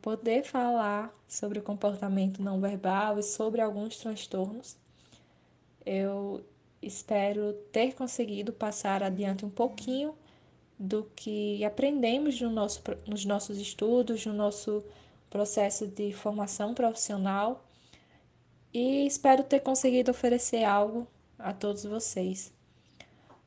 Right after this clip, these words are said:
Antes de finalizar, eu só gostaria de ressaltar mais uma vez que qualquer psicodiagnóstico deve ser feito por um profissional da saúde mental,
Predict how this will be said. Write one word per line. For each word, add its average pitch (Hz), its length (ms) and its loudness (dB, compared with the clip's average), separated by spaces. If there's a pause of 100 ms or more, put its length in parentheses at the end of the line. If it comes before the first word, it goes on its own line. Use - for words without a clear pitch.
(260)
Antes 285 360 6
de 277 100 4
finalizar, 233 600 4
eu 214 60 6
só 214 160 0
gostaria 208 480 2
de 202 100 -2
ressaltar 214 540 -4
mais 226 380 0
uma 240 220 2
vez 190 440 -2 (540)
que 202 320 0
qualquer 214 440 4
psicodiagnóstico 208 1080 0
deve 220 360 4
ser 233 220 0
feito 208 380 -4
por 240 320 4
um 285 80 -2
profissional 226 760 -2
da 254 220 4
saúde 208 420 0
mental, 196 580 -2